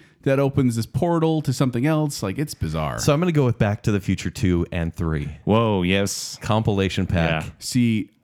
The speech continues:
Speaker 1: I played back. I owned Back to the Future one and played
Speaker 2: Mm-hmm.
Speaker 1: it a lot.
Speaker 2: It's horrible.
Speaker 1: It's kind of an awful game.
Speaker 2: Yes.
Speaker 1: But I still played a lot. I don't remember two and three as much.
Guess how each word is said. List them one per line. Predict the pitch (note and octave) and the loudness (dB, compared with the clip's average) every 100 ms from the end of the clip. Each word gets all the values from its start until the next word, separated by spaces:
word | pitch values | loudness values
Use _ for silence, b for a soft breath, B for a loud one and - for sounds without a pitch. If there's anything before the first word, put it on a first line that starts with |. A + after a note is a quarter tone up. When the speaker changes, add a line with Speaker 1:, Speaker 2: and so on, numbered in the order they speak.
| - | -4
Speaker 1:
I | G2 B2+ C#3+ C3+ | 0 2 0 0
played | C3 | -2
back. | A2+ - | -2 -2
I | C3+ B2 | 0 2
owned | D3 C3+ | 2 2
Back | G#2+ G2+ | 0 -2
to | |
the | G2+ | -4
Future | F#2 F#2+ F2+ | -4 -2 -2
one | F2+ F#2+ | -2 -2
and | D2+ | -2
played | D2+ G#2 F2+ | -2 -2 -2
Speaker 2:
Mm-hmm. | D#2 | -4
Speaker 1:
it | |
a | |
lot. | D2+ D2+ G1+ - - _ | -4 -6 -8 -14 -20 _
Speaker 2:
It's | - | -8
horrible. | - A2+ G#2 - - - | 2 2 2 -2 -10 -4
Speaker 1:
It's | A#2+ - | -4 -2
kind | C#3 A#2+ | -2 0
of | F#2+ | 0
an | F2+ | 0
awful | F2 F#2 | -2 -4
game. | D#2 C2+ G1+ - | -4 -4 -6 -6
Speaker 2:
Yes. | F#2+ E2+ - - - - | -2 -2 -2 -14 -14 -2
Speaker 1:
But | G#2 | 0
I | G2 | 0
still | G2+ | -2
played | - C3 C3+ | -2 -2 -2
a | |
lot. | C2+ - - | -4 -8 -2
I | A#2 | 0
don't | D#3+ | 2
remember | C3 C3 D#3 | 2 4 2
two | - G#2+ | 2 0
and | F#2 | 0
three | - G3+ | 0 -2
as | F#2+ | -2
much. | C2 - - | -4 -8 -18